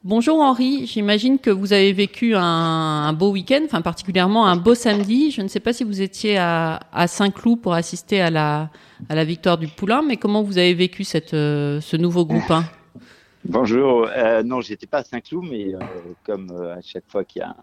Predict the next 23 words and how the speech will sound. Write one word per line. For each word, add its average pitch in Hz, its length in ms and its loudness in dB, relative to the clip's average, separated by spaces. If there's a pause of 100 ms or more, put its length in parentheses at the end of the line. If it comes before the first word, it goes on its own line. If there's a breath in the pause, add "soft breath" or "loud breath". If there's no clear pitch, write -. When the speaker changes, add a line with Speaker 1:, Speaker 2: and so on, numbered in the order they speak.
(180)
Speaker 2:
un, 92 100 -10
un, 87 60 -12 (500 soft breath)
un 95 60 -10
partant - 380 -4
dans 104 140 -2
les 95 80 -4
belles 104 220 -2
courses, 135 360 -4 (240)
c'est, 95 260 -2
euh, 90 140 -4 (400 soft breath)
beaucoup 107 200 -6
de 110 60 -10
plaisir, 113 380 -2 (380)
d'émotion 139 560 -2
et, 104 160 0
euh, 95 380 -4 (200)
et, 95 460 -12
et 90 40 -8
vraiment, 98 560 -4
euh, 98 200 -2
ouais, 107 300 -2
j'ai, 90 360 -8
j'ai 82 180 -18